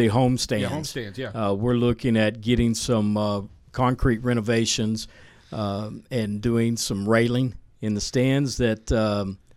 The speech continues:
Speaker 1: needs to be there. Uh, we plan on taking out some of the seats, basically two seats by each, uh, aisleway,
Speaker 2: Mm-hmm.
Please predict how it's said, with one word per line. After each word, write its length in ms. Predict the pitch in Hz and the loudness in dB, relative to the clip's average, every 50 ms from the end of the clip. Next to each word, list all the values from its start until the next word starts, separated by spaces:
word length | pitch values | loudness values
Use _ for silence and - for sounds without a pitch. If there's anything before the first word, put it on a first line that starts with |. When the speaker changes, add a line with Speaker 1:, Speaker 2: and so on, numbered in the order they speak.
| - - | -8 0
Speaker 1:
needs 280 | 113 131 147 160 139 - | 2 4 4 4 2 -2
to 80 | - | -2
be 180 | 120 139 175 214 | 0 2 2 2
there. 240 | 180 135 87 - - - - - - _ _ _ _ _ - | 2 0 0 -2 -6 -14 -20 -20 -20 _ _ _ _ _ -10
Uh, 360 | 117 117 113 110 107 101 101 101 | -6 -4 -2 0 0 -2 -2 -2
we 120 | 107 117 117 | -4 -4 -4
plan 300 | - - 135 131 131 131 | -2 0 2 2 4 4
on 160 | 127 131 127 | 2 2 2
taking 420 | - - 135 143 135 - 139 127 | 4 4 4 4 2 0 0 0
out 360 | 117 127 131 127 127 127 - - | 2 2 2 2 2 0 -2 -6
some 420 | - - 139 120 127 127 120 120 | -6 -2 0 0 0 2 2 2
of 300 | 120 117 113 110 104 110 | 2 2 0 0 -2 -4
the 280 | 107 104 98 95 95 87 - - | -6 -6 -6 -6 -8 -12 -14 -12
seats, 600 | - - - - 143 143 143 156 - - - - - - - - - - - - - | -8 -4 -2 2 4 4 4 2 0 -6 -12 -12 -14 -16 -20 -20 -20 -20 -20 -4 2
basically 460 | - 147 - - - - 143 127 113 | 4 4 4 4 2 0 0 0 0
two 300 | 107 - - - 143 139 | 0 -2 0 0 0 2
seats 640 | 131 - - - 127 127 127 135 - - - - - _ - - - - - _ _ _ _ - | 0 0 0 0 2 2 0 0 -4 -6 -8 -10 -10 _ -20 -20 -20 -20 -20 _ _ _ _ -18
by 300 | 107 98 113 113 117 120 | -6 -2 0 0 0 0
each, 380 | 123 131 127 135 127 - - 127 | 0 0 0 0 0 -2 -4 -4
uh, 560 | 117 110 110 - 123 120 117 110 98 95 87 - - - - _ - - - - - | -4 -6 -6 -6 -6 -6 -6 -6 -8 -8 -12 -14 -18 -20 -20 _ -20 -20 -20 -8 -2
aisleway, 640 | 113 143 170 165 139 120 104 107 104 104 107 117 113 | 2 4 4 6 4 2 0 -2 -2 -2 -4 -6 -6
Speaker 2:
Mm-hmm. 220 | - 131 120 127 | -8 -8 -8 -8